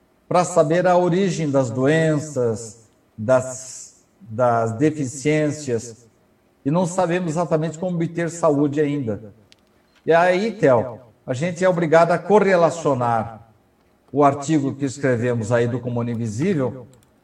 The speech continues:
com a situação atual, porque o mundo está passando.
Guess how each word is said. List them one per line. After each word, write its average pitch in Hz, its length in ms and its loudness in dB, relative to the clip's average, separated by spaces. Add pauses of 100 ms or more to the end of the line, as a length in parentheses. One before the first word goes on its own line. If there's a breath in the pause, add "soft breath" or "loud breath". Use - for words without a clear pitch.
com - 80 -2
a 180 80 4
situação 185 760 -2
atual, 185 680 4
porque 180 240 -4
o 185 60 2
mundo 165 240 2
está 170 220 -4
passando. 156 720 -6